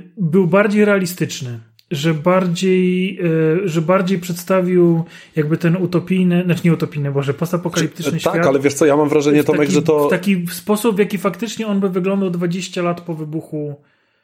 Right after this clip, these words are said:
Speaker 2: Tak, tak, ja, ja się
Speaker 1: apokalipsy.
Speaker 2: zgadzam, jak najbardziej. Natomiast wydaje mi się, że to, o czym mówisz, czyli,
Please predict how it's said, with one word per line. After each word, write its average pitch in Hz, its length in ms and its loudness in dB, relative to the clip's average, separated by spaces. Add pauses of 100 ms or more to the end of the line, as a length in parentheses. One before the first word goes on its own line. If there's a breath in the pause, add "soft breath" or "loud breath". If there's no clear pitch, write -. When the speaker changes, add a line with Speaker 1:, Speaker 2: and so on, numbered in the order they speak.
(120)
Speaker 2:
Tak, 151 160 2
tak, 147 120 0
ja, 127 60 0
ja - 60 -4
się 127 80 -2
Speaker 1:
apokalipsy. 139 280 0
Speaker 2:
zgadzam, 139 400 0
jak 120 140 0
najbardziej. 135 400 0
Natomiast 131 340 -2
wydaje 143 280 2
mi 156 80 0
się, 156 140 0
że 147 260 2 (380 loud breath)
to, 143 140 4
o 143 40 2
czym 139 180 0
mówisz, 156 340 0
czyli, 117 440 -2